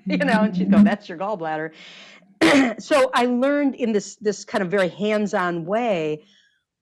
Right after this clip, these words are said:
Speaker 1: that how, what I was perceiving correlated with what her energy testing or her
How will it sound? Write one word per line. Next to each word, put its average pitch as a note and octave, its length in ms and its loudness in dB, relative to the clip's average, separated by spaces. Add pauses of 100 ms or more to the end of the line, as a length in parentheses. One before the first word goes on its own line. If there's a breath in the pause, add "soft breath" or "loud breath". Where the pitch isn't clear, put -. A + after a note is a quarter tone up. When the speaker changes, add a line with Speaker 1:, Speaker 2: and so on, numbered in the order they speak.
Speaker 1:
that - 360 -6
how, A#3 480 2 (100)
what G#3+ 320 0
I A3+ 140 4
was F#3+ 160 -2
perceiving F3+ 720 -8
correlated D#3 760 -4
with D3+ 280 -8
what D#3 280 -6 (240)
her D#3+ 340 -4 (380)
energy E3+ 400 -6
testing E3 600 -8
or D3 200 -8
her C#3 200 -12